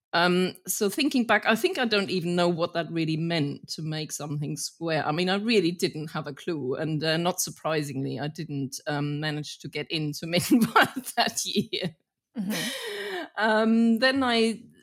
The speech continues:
Speaker 1: visited a woman violin maker, actually, in, in nearby in Stuttgart, and, um, she told me about the school in Newark.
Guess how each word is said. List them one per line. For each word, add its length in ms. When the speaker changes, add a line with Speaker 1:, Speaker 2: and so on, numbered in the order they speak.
Speaker 1:
visited 440
a 160
woman 380
violin 360
maker, 380
actually, 460
in, 140
in 440
nearby 420
in 100
Stuttgart, 720
and, 480
um, 220
she 200
told 300
me 100
about 300
the 60
school 380
in 180
Newark. 480